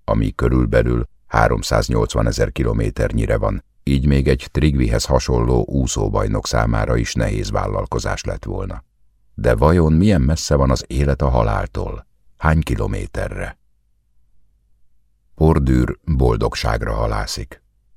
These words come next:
A halál egy hajó orra, amely az életet hasítja. Egy időre jelentéktelenné változtatja,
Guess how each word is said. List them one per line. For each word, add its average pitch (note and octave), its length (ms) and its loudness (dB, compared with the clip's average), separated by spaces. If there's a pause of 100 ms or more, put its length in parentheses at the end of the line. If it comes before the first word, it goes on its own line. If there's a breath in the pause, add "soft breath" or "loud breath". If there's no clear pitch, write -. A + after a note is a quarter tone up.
(1500)
A - 140 2
halál C2 460 2
egy B1 160 -2
hajó C2+ 400 4
orra, A1 480 -6 (240)
amely C2 280 2
az B1 160 0
életet A1+ 480 -4
hasítja. - 680 -8 (480)
Egy D#2 220 0
időre C#2+ 360 4
jelentéktelenné A#1 960 2
változtatja, A#1 880 -2